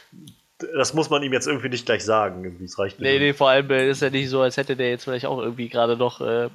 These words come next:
Speaker 1: Ja.
Speaker 2: was mitschicken können, so, ne?
Speaker 1: Ja.
Speaker 2: Ja, die haben jetzt irgendwie was in der Hand, so.
Speaker 1: Ja.
Speaker 2: Ja, das stimmt schon.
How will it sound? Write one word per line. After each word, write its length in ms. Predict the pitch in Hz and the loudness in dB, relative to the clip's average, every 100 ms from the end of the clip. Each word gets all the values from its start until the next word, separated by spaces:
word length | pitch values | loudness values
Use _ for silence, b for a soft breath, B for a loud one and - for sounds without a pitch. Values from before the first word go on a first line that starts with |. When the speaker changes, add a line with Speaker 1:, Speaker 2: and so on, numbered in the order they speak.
| 151 | 0
Speaker 1:
Ja. 380 | 123 123 120 117 | 4 4 4 2
Speaker 2:
was 140 | 127 | -2
mitschicken 640 | 139 131 143 127 - 135 143 | -2 -2 -2 -2 -6 -6 0
können, 220 | 135 135 | 0 2
so, 160 | 135 123 | 0 0
ne? 260 | 123 120 | 2 2
Speaker 1:
Ja. 120 | 135 131 | 2 2
Speaker 2:
Ja, 120 | 127 | 0
die 160 | 135 120 | -2 -2
haben 120 | 127 | -2
jetzt 140 | 117 | -2
irgendwie 260 | 123 127 131 | -4 -4 -4
was 140 | 123 | -4
in 60 | 127 | 0
der 120 | 123 | 0
Hand, 180 | 135 143 | 0 -2
so. 180 | 135 127 B B - | -6 -6 B B -6
Speaker 1:
Ja. 220 | 107 110 - | -6 -6 -4
Speaker 2:
Ja, 320 | 123 127 127 | -2 0 0
das 140 | 123 | -2
stimmt 220 | - 123 - | -6 -10 -10
schon. 160 | 120 | -12